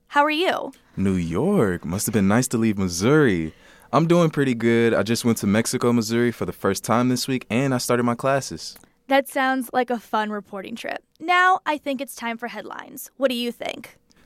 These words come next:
Speaker 2: Definitely.
Speaker 1: After fifteen months of interest rate hikes, the Federal Reserve Bank is taking a break. Fed officials left their target interest rate unchanged at a meeting this week. The Fed's rate increases have led to higher borrowing costs across the economy,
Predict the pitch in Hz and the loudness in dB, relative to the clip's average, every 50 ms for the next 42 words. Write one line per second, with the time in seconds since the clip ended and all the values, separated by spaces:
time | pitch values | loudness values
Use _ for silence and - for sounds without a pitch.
0 | _ _ - 92 101 98 92 - 87 82 73 65 62 64 92 - _ _ - _ | _ _ -4 0 0 0 2 0 -2 -4 -4 -6 -8 -12 -14 -16 _ _ -20 _
1 | _ _ - - _ 247 247 240 - 240 226 - - 214 - - - 226 214 214 | _ _ -20 -8 _ -4 -4 -2 -2 -4 -4 -4 -6 -10 -10 -10 -10 -8 -6 -4
2 | 220 220 220 220 220 - - - 240 233 - - 220 214 - - 202 - - 247 | -4 -2 -4 -4 -4 -6 -4 -4 -4 -4 -4 -6 -6 -6 -8 -8 -10 -12 -4 0
3 | 277 320 370 - - - 240 240 254 - - - - 330 - - 381 403 427 440 | 0 0 0 0 -2 -2 0 0 -2 -2 -6 -6 -6 -8 0 2 4 4 4 4
4 | 440 427 403 339 - 269 262 269 254 254 - 214 202 196 196 190 - - 247 233 | 2 2 0 0 2 2 0 0 0 -4 -8 -10 -8 -8 -10 -10 -10 -10 -8 -8
5 | - - - - 349 349 - 349 370 370 381 294 233 - 214 214 214 - - - | -8 -8 -4 -4 -4 -4 -4 -6 -8 -6 -6 -6 -6 -6 -6 -6 -6 -6 -8 -12
6 | - - _ _ _ _ _ _ _ - 247 233 214 214 - - 226 214 - - | -18 -20 _ _ _ _ _ _ _ -2 -2 0 0 -2 -4 -4 -4 -4 -2 -4
7 | 226 214 - 214 220 214 208 - - 208 202 202 - - 202 196 202 - - - | -4 -4 -4 -2 -2 -2 -2 -2 -6 -6 -6 -6 -6 -8 -8 -8 -10 -6 -4 -2
8 | 330 359 - - 320 302 - - 262 254 254 - - _ _ - 339 359 381 - | -2 -2 -2 -2 -4 -4 -4 -2 0 0 0 0 -2 _ _ 2 2 2 2 -2
9 | - - 240 220 220 226 - - - 226 233 254 262 269 320 359 370 370 311 233 | -6 -6 -4 -4 -2 -4 -4 -4 -2 0 0 2 2 2 2 0 0 0 0 0
10 | 190 180 - - - - - - - - - _ _ _ _ _ _ _ - 240 | -2 -2 -6 -8 -8 -10 -10 -12 -14 -18 -20 _ _ _ _ _ _ _ -6 -4
11 | - - 233 220 208 - 208 214 214 214 - _ - 311 349 262 - - 254 254 | 0 0 0 0 0 -2 -2 -2 -2 -2 -4 _ -4 -4 -4 -4 -4 -4 -4 0
12 | - 269 269 254 - - 320 302 285 339 381 453 440 - 403 - - 294 269 269 | 0 0 0 0 2 0 0 2 4 4 4 4 4 2 -2 0 2 2 2 4
13 | 269 269 262 247 247 - 226 226 220 214 208 202 208 214 - - 190 190 214 - | 4 2 0 0 0 0 0 0 0 0 -2 -4 -4 -8 -8 -8 -8 -8 -6 -8
14 | - - - - - - - 208 190 190 - - 185 175 180 - - - 320 359 | -8 -8 -8 -10 -8 -8 -8 -8 -6 -8 -10 -12 -12 -14 -14 -14 -6 -2 0 0
15 | 370 302 240 - 233 - - | 2 0 -2 -4 -8 -12 -16